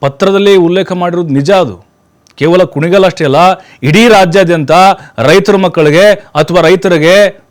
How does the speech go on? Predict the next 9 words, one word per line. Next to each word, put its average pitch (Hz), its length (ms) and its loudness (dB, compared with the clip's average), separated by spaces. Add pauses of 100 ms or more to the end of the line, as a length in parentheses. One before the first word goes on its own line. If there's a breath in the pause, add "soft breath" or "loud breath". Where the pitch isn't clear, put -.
ಕನ್ಯೆಗಳನ್ನ 175 560 -2
ಕೊಡ್ತಾ 160 360 -4
ಇಲ್ಲ. 165 180 -2 (1600)
ಮಾತೆತ್ತಿದ್ರೆ 196 640 0
ಸಾಕು, 160 360 -6 (1000)
ಬರೀ 165 240 0
ಏನಿದೆ, 208 500 -2 (720)
ಅತ್ತೆ 147 280 -2
ಇದ್ದಾಳ, 202 240 0